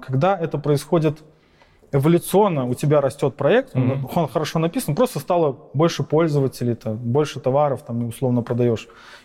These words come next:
Speaker 1: И ты растёшь, растёшь, растёшь, и тогда, да, это, м,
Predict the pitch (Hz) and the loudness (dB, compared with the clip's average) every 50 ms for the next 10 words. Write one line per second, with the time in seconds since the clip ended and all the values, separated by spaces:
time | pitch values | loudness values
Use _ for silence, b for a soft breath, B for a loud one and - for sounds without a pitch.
0 | B B 147 - 220 190 175 151 - - 190 160 - - 151 - - 165 143 - | B B 0 2 4 4 2 2 2 2 0 2 2 0 -2 0 0 0 -2 0
1 | - 147 131 - - 294 311 - - 127 131 - - 123 139 196 220 185 143 139 | -2 -6 -4 0 0 0 0 0 -2 -6 -4 -2 -2 0 0 0 0 0 2 0
2 | 135 120 113 113 131 156 156 - 147 131 127 123 - b b b b b b b | 0 0 0 -2 -2 -2 0 0 0 0 0 -2 -8 b b b b b b b
3 | b b b _ _ - 151 135 127 123 127 135 131 | b b b _ _ -10 -6 -6 -4 -4 -6 -8 -10